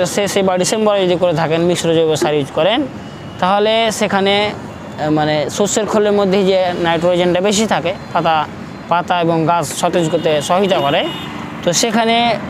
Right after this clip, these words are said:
নাইট্রোজেনটা মানে শস্যের খোলটা কমিয়ে দিয়ে সেখানে পটাশ একটু বেশি ইউজ করবেন, কলার খোসা ইউজ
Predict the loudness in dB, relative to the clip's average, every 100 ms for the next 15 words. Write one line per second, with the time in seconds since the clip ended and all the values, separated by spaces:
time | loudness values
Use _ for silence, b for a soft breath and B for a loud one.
0 | -4 0 0 2 2 2 2 2 2 2
1 | 2 0 2 0 2 0 0 0 2 2
2 | 2 2 2 0 0 2 2 0 -4 -8
3 | -10 -4 -2 0 0 -2 -6 -8 -6 -4
4 | 0 0 2 2 2 2 2 2 2 0
5 | -2 -4 -2 0 0 -2 0 0 -2